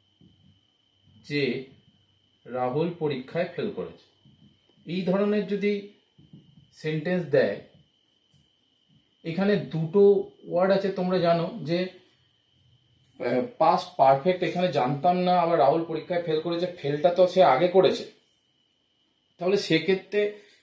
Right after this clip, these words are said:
কি হবে? এই ধরনের সেন্টেন্স তোমরা আগে কিন্তু ট্রান্সলেশন যখন শিখেছো বা তার আগে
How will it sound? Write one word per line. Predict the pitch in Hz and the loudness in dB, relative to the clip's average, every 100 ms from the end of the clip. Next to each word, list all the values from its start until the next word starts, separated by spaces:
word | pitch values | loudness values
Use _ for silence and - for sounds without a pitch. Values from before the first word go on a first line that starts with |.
| _ | _
কি | 190 180 | -2 0
হবে? | 117 - - _ _ _ | 0 -4 -10 _ _ _
এই | 165 185 175 | -4 -2 0
ধরনের | 190 208 208 160 - | 0 0 -2 -6 -12
সেন্টেন্স | - - 160 185 196 | -12 -6 -4 -2 -4
তোমরা | 196 190 196 | -4 -4 -2
আগে | 139 143 165 | -2 -2 -4
কিন্তু | 185 185 185 | -6 -4 -6
ট্রান্সলেশন | - 139 139 165 170 196 | -2 -2 -2 -4 -4 -2
যখন | 185 180 180 | -2 -2 -4
শিখেছো | - 156 170 185 | -8 -6 -4 -2
বা | 175 175 | 0 0
তার | 156 156 | 2 4
আগে | 127 131 117 | 4 2 -2